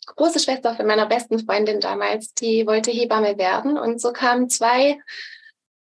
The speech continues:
ähm, Impulse auf einmal und ich habe mich dann so interessiert. Meine Mutter ist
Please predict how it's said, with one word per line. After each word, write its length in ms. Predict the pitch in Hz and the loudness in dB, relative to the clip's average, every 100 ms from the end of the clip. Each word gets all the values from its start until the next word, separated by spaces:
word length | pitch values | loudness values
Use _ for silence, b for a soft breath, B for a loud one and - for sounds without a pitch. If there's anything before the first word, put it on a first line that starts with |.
| - | 0
ähm, 260 | 233 240 | 2 2
Impulse 760 | 240 247 247 381 370 262 262 - | 2 0 2 2 2 0 0 0
auf 100 | 254 - | -2 0
einmal 680 | 226 294 277 262 262 247 | 0 0 0 -2 -2 -4
und 80 | 247 | -6
ich 120 | 247 | -8
habe 100 | 240 247 | -6 -4
mich 120 | 247 | -2
dann 220 | 233 233 | 0 0
so 100 | 226 | 0
interessiert. 880 | 262 262 247 240 254 262 269 269 - | 0 0 -4 -6 -2 0 -2 -6 -4
Meine 220 | 220 220 | 0 2
Mutter 480 | 226 240 233 233 226 | 2 0 0 -2 -2
ist 220 | 220 220 | -4 -6